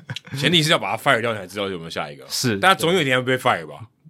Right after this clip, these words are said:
Speaker 1: 一，一，
Speaker 2: 哎，不，应该说总有一天他会离开。
Speaker 1: 离开，他可能自己选择退休，
Speaker 2: 对，对，对，对。
Speaker 1: 对，对。
Speaker 2: 或是刚好合约到了，会被人家挖走。
Speaker 1: 对。但不得不说，Baker，呃，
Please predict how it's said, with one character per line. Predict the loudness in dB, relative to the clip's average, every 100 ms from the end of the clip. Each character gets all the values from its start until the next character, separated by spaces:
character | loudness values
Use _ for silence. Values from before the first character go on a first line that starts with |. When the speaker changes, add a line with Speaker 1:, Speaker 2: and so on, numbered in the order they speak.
| _ -10
Speaker 1:
一， | -6 -2
一， | 2
Speaker 2:
哎， | 4
不， |
应 | 2 0 -10 2
该 | 6
说 | 6
总 | 6 6
有 | 6
一 |
天 | 6
他 | 4
会 | 2 -4
离 | -10 -8
开。 | 0 0
Speaker 1:
离 | 0 -2
开， | 2 2 0 -4
他 | -4
可 | -2
能 | -2 -2
自 | 0
己 | 0 0
选 | -2
择 | 0
退 | 4 4
休， | 6 6
Speaker 2:
对， | 4 2
对， | 0
对， |
对。 | -4
Speaker 1:
对， | -4 -10 -10 -4
对。 |
Speaker 2:
或 | -2
是 | 2
刚 | 2
好 | 2
合 | 0
约 | 0
到 | 2 2 0
了， | -8 -16
会 | -6
被 | -2
人 | 0
家 | 0
挖 | 0 -2 -4
走。 | -8 -16 _ _
Speaker 1:
对。 | -10 -10 -12 _ _ _ -2
但 | 2
不 |
得 | 4
不 | 4
说， | 4 2
Baker， | 4 4 4 0 -2 -10
呃， | -8 -6 -4 -4 -6